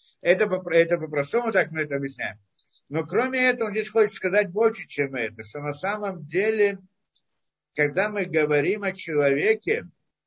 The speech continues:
и говорим его органы, его те и другие, там, там его рука и так далее, человек двигает рукой.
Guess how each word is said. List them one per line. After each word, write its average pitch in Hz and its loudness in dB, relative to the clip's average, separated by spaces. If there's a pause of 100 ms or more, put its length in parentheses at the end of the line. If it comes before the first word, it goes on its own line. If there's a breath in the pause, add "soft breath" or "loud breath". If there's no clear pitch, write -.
(540)
и 123 -8
говорим 143 2
его 170 2
органы, 160 2
его 139 0
те 165 -2
и - -4
другие, 135 -4
там, 120 -6
там 120 -4
его 117 -4
рука 127 -4
и - -4
так 117 -10
далее, 120 -2 (460)
человек 147 0
двигает 139 0
рукой. 123 -8